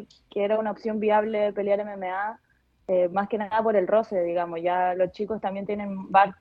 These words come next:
harta experiencia y tampoco si ya le estaban llegando más competencias de kickboxing, entonces también tuvieron que optar por M M A. Bueno, lo otro, lo, Víctor, Felipe, ellos ya tenían experiencia en M M A. Entonces, como que volvieron a retomarlo de cierta forma,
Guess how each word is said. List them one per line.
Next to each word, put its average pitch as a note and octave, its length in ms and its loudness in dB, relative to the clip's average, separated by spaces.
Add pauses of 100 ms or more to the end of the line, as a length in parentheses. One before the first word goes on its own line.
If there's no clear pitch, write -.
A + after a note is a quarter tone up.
(140)
harta A3 460 6
experiencia G#3+ 680 -6
y - 20 -2
tampoco A3+ 400 -4
si B3 120 -8
ya A#3+ 220 0
le A#3 140 -6
estaban A#3+ 300 -6
llegando A#3 320 -4
más A3+ 140 -8
competencias G#3+ 560 -6
de G#3+ 100 0
kickboxing, G3+ 560 -2
entonces G3 340 0
también G3+ 360 2
tuvieron G#3+ 280 2
que G#3+ 60 -4
optar G3+ 300 0
por G#3 100 2
M G3 140 2
M F3+ 120 -2
A. F#3+ 240 2 (460)
Bueno, G3+ 220 6
lo F3+ 80 4
otro, G#3 460 2
lo, F3+ 800 -4
Víctor, G3 800 0
Felipe, G3+ 500 -4
ellos A3 180 0
ya A3+ 100 -2
tenían A3 320 -2
experiencia F#3 420 -10
en F3 120 -10
M E3 80 -10
M E3 120 -14
A. - 120 -14 (720)
Entonces, F#3+ 720 8 (180)
como G3+ 180 0
que G3+ 120 4
volvieron G#3+ 320 4
a A3+ 40 4
retomarlo G3 540 0
de E3+ 100 -4
cierta F3+ 300 -10
forma, E3 420 -10